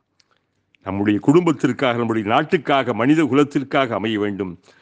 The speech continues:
அந்த வாழ்க்கையிலே ம-, மறுமையினுடைய மகத்தான வெற்றியும் இருக்க வேண்டும் என்று வேண்டிக் கொண்டு, மீண்டும் மீண்டும் உங்களுக்கு பிஸ்மி வானொலியின் சார்பிலே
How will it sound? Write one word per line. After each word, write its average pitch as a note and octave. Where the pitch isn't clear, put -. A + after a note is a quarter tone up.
அந்த D#2+
வாழ்க்கையிலே G#2+
ம-, A#2
மறுமையினுடைய D3
மகத்தான D#3
வெற்றியும் A#2+
இருக்க G2+
வேண்டும் G2
என்று F2+
வேண்டிக் G2+
கொண்டு, G2
மீண்டும் F3+
மீண்டும் F3
உங்களுக்கு G2+
பிஸ்மி G#2
வானொலியின் G2
சார்பிலே F#2